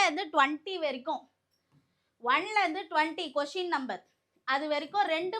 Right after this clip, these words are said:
மார்க்கா பிரிக்கிறாங்க அவங்க. டூ மார்க்கா இதை வந்து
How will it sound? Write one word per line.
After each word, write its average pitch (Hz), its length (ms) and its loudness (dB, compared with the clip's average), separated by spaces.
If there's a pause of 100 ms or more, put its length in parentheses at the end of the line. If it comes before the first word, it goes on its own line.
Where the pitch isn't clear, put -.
மார்க்கா 311 380 2
பிரிக்கிறாங்க 247 540 -6
அவங்க. 180 180 -14 (1160)
டூ 381 80 0 (140)
மார்க்கா 339 360 4
இதை 311 160 0
வந்து 269 160 -4